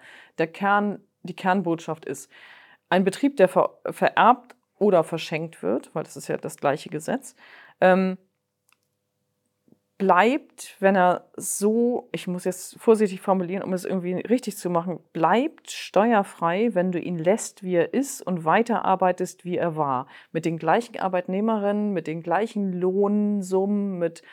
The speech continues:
allem, was du hast. Wenn du das sieben Jahre fortführst, zahlst du keine Erbschaftssteuer, wenn der Betrieb weniger als sechsundzwanzig Millionen Euro wert ist. So, das ist erstmal die gute Nachricht.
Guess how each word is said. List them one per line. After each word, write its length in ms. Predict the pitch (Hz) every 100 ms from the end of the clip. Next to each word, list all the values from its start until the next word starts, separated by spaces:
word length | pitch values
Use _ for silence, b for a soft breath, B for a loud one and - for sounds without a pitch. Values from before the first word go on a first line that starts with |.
| B B
allem, 320 | - 185 214 202
was 120 | 190
du 120 | 170 202
hast. 280 | 269 269 -
Wenn 120 | 180
du 80 | 170
das 240 | 190 -
sieben 260 | 196 226 214
Jahre 340 | 175 170 170
fortführst, 880 | - 202 233 247 - 226 226 220 -
zahlst 340 | 180 180 -
du 60 | 175
keine 400 | - 190 202 -
Erbschaftssteuer, 760 | 180 - 190 - 175 170 175 B B B B
wenn 380 | 147 180 214 240
der 100 | 196
Betrieb 380 | 180 - 190
weniger 380 | 185 190 190 170
als 180 | 139 -
sechsundzwanzig 920 | 175 185 - 170 - 156 160 160 -
Millionen 400 | 160 151 143 147
Euro 480 | - 139 131 117 113
wert 240 | 104 -
ist. 240 | - - -
So, 300 | 135 113 - _
das 180 | - 160
ist 120 | 165
erstmal 240 | - - 156
die 120 | 151
gute 300 | - 180 160
Nachricht. 580 | 120 90 - - -